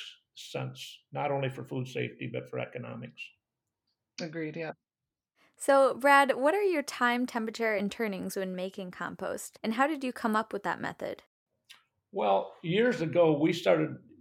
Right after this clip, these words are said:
Speaker 1: when I first started this, I, I come to the conclusion that if I was gonna make a compost, we was gonna make the best compost that we knew how to make.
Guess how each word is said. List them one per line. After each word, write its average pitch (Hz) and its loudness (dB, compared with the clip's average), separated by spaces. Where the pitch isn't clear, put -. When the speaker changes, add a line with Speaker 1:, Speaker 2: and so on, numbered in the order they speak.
Speaker 1:
when 160 0
I 147 0
first - 2
started 147 4
this, - -2
I, 147 -2
I 147 2
come 175 0
to 151 2
the 156 0
conclusion 143 0
that 139 2
if 151 2
I 160 8
was 185 4
gonna 160 4
make 143 0
a 143 0
compost, 143 -2
we 156 6
was 139 2
gonna 151 0
make 139 0
the 139 0
best 135 2
compost 131 0
that 131 -2
we 147 0
knew 139 0
how 131 2
to 123 0
make. 123 -4